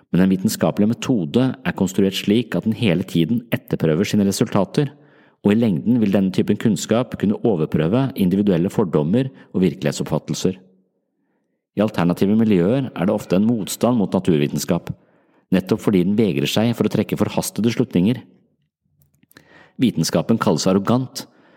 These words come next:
mens det motsatte er tilfellet. Vitenskapen sier ingenting om tilværelsen før den har testet sine hypoteser i kontrollerte former.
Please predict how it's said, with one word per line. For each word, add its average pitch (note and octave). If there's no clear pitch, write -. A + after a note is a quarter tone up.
mens F2+
det G#2
motsatte F2+
er G2+
tilfellet. A2+
Vitenskapen G#2
sier A#2
ingenting A#2
om G2+
tilværelsen G#2
før E2+
den E2
har A2
testet -
sine F#2+
hypoteser G2
i F#2
kontrollerte G#2
former. A#2